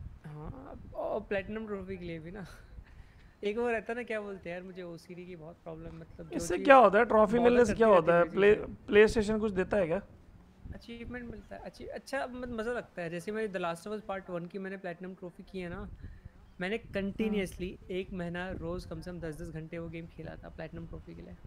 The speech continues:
Speaker 1: तो उसके बाद जैसे ही
Speaker 2: Last
Speaker 1: प्लैटिनम
Speaker 2: of
Speaker 1: ट्रॉफी
Speaker 2: Us।
Speaker 1: मिली थी,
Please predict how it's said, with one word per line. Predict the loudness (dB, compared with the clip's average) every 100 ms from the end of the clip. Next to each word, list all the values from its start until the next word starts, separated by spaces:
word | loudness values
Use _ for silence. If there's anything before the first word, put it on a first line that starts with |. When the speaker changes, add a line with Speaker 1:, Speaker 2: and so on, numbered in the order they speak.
| -20 -20 -20 -20 _ _ -14
Speaker 1:
तो | -8 -8
उसके | -6 -6
बाद | -4
जैसे | -4 -6 -2
ही |
Speaker 2:
Last | 6 6
Speaker 1:
प्लैटिनम | 6 2
Speaker 2:
of |
Speaker 1:
ट्रॉफी | 2 2
Speaker 2:
Us। | 2 -6
Speaker 1:
मिली | -10
थी, | -12